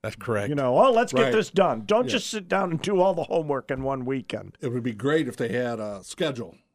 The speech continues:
Speaker 3: each day.
Speaker 2: Yes.
Speaker 3: So many hours.
Speaker 2: Yeah.
Speaker 3: That way they'll, they'll, <clears throat> um, practice that. So if they do have to come back, then they'll still be in that schedule.
Speaker 2: Exactly. Practice that skill. That's what
Speaker 3: Right.
Speaker 2: it's gonna take. Practice, practice, practice.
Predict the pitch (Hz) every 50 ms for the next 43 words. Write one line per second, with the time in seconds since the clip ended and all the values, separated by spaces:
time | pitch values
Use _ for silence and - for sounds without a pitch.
0 | _ _ - 135 127 - - - 123 120 123 123 131 131 - _ - 226 277 294
1 | - - - - - 147 143 143 139 135 131 127 131 139 139 143 143 139 - -
2 | - _ _ _ - 185 240 262 208 104 131 135 147 143 143 135 135 135 127 131
3 | 127 123 123 117 113 113 120 120 120 120 117 110 107 139 117 113 110 113 113 107
4 | 104 104 101 95 _ _ _ _ _ _ _ _ _ _ - - 139 131 127 123
5 | - 143 120 - 151 127 135 127 - - 135 123 120 113 - 120 110 117 170 233
6 | 185 147 120 - - - 127 107 101 123 113 110 110 _ - 131 117 117 110 98
7 | - - 117 95 120 113 104 101 98 92 - - - - 165 147 143 135 165 165
8 | 170 - - 131 117 - - - 151 156 156 - 202 180 - - 175 156 151 -
9 | - - - - 170 165 135 104 101 113 120 - 110 113 139 131 131 127 - 147
10 | 135 131 123 - 156 131 104 - - - 127 120 - - 131 110 - - 123 120
11 | - - 120 101 - - 131 120 110 - - 85 -